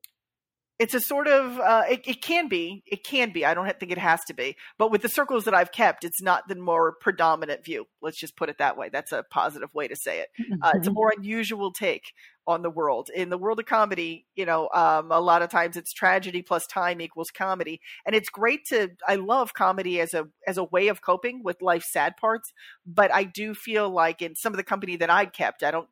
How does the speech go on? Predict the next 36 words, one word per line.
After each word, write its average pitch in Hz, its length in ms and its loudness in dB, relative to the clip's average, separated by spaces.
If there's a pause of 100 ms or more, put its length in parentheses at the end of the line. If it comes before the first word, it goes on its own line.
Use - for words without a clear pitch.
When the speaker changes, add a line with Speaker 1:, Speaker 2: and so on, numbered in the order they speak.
(100)
Speaker 1:
I 175 60 0
don't, 175 280 -6
not 180 180 0
married 180 220 -2
to 170 60 -12
the 170 100 -2
idea 160 260 -2
that 160 120 -4
it 156 60 -8
has 156 280 0
to 160 100 -14
stay 160 280 -6
that 175 180 0
way. 208 280 0 (440)
Um, 175 220 4
but 185 120 4
in 196 120 -2
a 196 60 -2
lot 220 200 6
of 190 60 -8
the 175 60 -6
company 160 340 -8
that 151 120 -6
I 147 120 2
kept, 143 460 -4 (120)
um, 151 480 0 (420)
the 202 80 0
negative 220 440 4
view 208 200 -4
was 185 140 -2
considered 185 460 -4
edgy. 180 480 -2 (320)
It 185 100 -2
was 180 220 -2
Speaker 2:
Mm-hmm. 160 280 -2
Speaker 1:
considered, 170 460 0